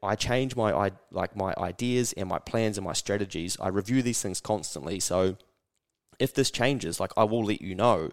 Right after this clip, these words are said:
But for now, this is the path that I'm going on, and this is why I choose to rent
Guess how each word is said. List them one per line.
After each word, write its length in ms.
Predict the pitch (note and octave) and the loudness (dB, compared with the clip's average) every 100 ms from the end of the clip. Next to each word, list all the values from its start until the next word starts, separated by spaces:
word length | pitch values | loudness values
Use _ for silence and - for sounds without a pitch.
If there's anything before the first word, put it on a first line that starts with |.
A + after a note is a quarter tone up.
| - _ _ _ | -12 _ _ _
But 160 | - - | -2 0
for 100 | F#2+ | 0
now, 220 | G#2+ G#2 | 2 2
this 200 | F#2+ - | 2 -2
is 140 | F#2+ - | -2 -4
the 80 | |
path 360 | - - G2 - | -6 -4 -4 -6
that 140 | - | -4
I'm 100 | F2 | -4
going 320 | E2+ F#2+ G2 F2+ | 0 2 2 0
on, 300 | F#2+ F#2 F#2+ _ _ _ - | -2 -2 -8 _ _ _ -6
and 220 | F#2 F#2 | -2 0
this 140 | G2 | -2
is 120 | F#2 | -2
why 360 | F2+ F2+ F#2 F#2+ | -4 -2 0 0
I 120 | F#2 | -2
choose 260 | - F#2 F2 | -2 -4 -4
to 100 | - | -6
rent 420 | E2+ F2+ F#2 - | -6 -6 -8 -12